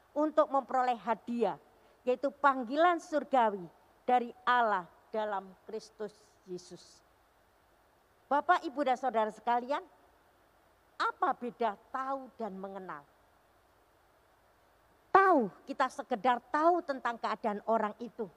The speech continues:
Tetapi mengenal lebih dalam lagi. Kalau dulu Paulus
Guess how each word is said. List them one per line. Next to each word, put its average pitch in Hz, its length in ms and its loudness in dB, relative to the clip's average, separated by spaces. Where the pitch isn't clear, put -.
Tetapi 359 560 0
mengenal 370 640 0
lebih 370 400 2
dalam 269 320 2
lagi. 240 400 -8
Kalau 359 400 4
dulu 320 480 2
Paulus 349 520 4